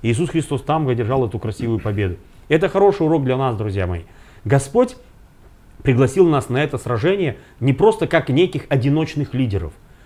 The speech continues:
Он сказал, что мы Его церковь, мы Его армия, Он наш полководец,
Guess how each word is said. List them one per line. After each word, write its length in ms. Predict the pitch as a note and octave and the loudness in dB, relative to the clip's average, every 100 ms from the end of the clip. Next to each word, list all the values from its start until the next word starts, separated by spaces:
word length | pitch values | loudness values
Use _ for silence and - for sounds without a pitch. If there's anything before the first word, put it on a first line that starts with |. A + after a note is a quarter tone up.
| - - | -12 2
Он 360 | C#3 D#3 F3+ | 4 6 2
сказал, 400 | F3+ C3+ B2 E3 | 0 -2 2 0
что 180 | D#3+ C3 | 0 -2
мы 160 | C3 D3+ | 0 2
Его 280 | E3+ D3+ | 2 0
церковь, 460 | - G#2+ G#2 G2+ A2 - - - | -2 -2 -4 -6 -14 -16 -20 -4
мы 160 | A2 | 0
Его 400 | C#3 D#3+ D#3 E3 B2+ | 4 4 4 2 4
армия, 460 | A2+ A2 A#2 B2 - | 4 4 0 -6 -6
Он 220 | A2+ B2 | -4 -2
наш 140 | C#3+ C#3 | -4 -4
полководец, 760 | - C3 - C#3+ A2 A2 - | -2 -2 -2 -2 0 -2 -6